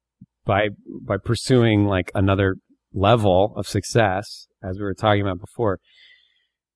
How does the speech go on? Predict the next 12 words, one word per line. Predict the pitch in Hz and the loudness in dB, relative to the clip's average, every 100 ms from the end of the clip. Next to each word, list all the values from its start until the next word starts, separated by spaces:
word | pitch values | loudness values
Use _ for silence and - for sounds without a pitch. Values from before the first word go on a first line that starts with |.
| _ 247 | _ -18
you're | 156 120 120 | -4 0 2
not | 123 120 123 127 | 2 4 2 2
gonna, | 131 120 117 123 | 2 4 2 -2
uh, | - | -6
feel | - 135 120 | 0 0 2
good. | 123 175 110 | 2 2 2
You're | |
not | 110 | 0
gonna | 110 110 | 0 0
feel | 131 | 0
satisfied | 117 127 127 151 - - 95 92 95 107 131 | -2 0 2 2 0 -6 -4 -4 -6 -8 -4
with | 123 110 | 0 0